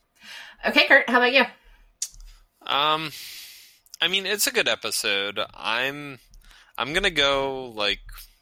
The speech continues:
Speaker 2: like, seven, only because, like, when you first told me about this episode, you framed it as, like, a Halloween episode, and, like, in the context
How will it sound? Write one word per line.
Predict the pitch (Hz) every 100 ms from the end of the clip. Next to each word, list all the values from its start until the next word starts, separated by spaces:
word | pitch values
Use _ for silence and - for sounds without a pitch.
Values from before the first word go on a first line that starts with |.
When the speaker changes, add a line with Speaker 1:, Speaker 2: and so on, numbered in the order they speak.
| _ _ _ _ _ _ -
Speaker 2:
like, | 98
seven, | - - 117 113 131 131 135 131 123 -
only | 113 117 113
because, | 107 107 120 107 101 117
like, | 98 95 92 - - - - - - _ -
when | 113
you | 110
first | - 117 -
told | 110 104
me | 104
about | 104 107 -
this | 107 117
episode, | 101 107 123 110 104
you | 101
framed | - 107 98 104
it | 101
as, | 95 104
like, | 95 -
a |
Halloween | 92 101 98 95 92 95
episode, | 98 - 110 - 117 117
and, | 80 104
like, | 101 98 - - - -
in | 117
the | 120
context | - 123 127 156 143 -